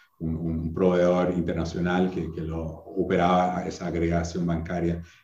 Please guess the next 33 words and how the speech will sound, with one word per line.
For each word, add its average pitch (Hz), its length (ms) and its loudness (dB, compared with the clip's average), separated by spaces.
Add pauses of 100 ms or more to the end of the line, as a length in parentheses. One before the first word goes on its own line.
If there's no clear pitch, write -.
en, 80 260 -4
en 80 220 -6 (160)
así - 180 -10
como 85 300 -2
treinta 92 340 2
países 98 540 0 (280)
y 90 120 0
no 90 160 2
consiguieron 92 560 4
hacer 90 220 0
la, 82 260 0
la 85 120 -2
agregación, 82 460 -4 (140)
eh, 87 40 -8
agregación 87 600 2
en 90 80 6
Brasil. 92 340 4
Entonces 82 420 2
decidimos, 90 520 0 (280)
bueno, 80 280 2
es 95 160 0
imposible, 127 560 8
así - 160 6
que 95 180 2 (320)
vamos 92 240 2
con 95 120 2
ese 95 140 0
modelo, 92 680 6
o - 80 -6
sea, 82 240 -2
un 82 100 0
poco 87 160 0
más, 87 420 0